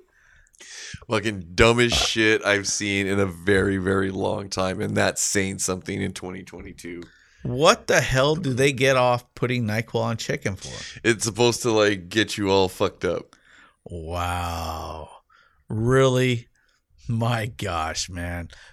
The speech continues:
Speaker 2: The things that they will do to make cordon bleu the cheap way.
Speaker 1: You know? <laughs>
Speaker 2: Do you want the red chicken or you want the blue chicken?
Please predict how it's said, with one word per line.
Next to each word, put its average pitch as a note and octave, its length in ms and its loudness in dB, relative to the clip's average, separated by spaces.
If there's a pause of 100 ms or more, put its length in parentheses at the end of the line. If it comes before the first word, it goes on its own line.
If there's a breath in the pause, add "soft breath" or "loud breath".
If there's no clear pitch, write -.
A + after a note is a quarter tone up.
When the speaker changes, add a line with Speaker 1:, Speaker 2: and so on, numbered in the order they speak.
(140 loud breath)
Speaker 2:
The G2+ 100 -4
things F3+ 480 0
that C#3 160 0
they C3+ 180 2
will C#3 200 -2
do A#2+ 320 -2
to G#2+ 80 -4
make G#2 240 -6
cordon A2 500 -2
bleu G#2+ 220 -4
the F#2+ 120 -8
cheap F#2+ 320 -8
way. E2+ 280 -10
Speaker 1:
You G#2+ 320 -10
know? A2+ 360 2
<laughs> - 1800 -2
Speaker 2:
Do C#3 80 2
you D3 100 4
want D3+ 200 4
the C3 120 2
red C#3+ 280 4
chicken F3+ 320 0
or D#3 60 -2
you C#3 120 0
want C#3 180 -2
the C3 60 0
blue C3 260 -2
chicken? B2 500 0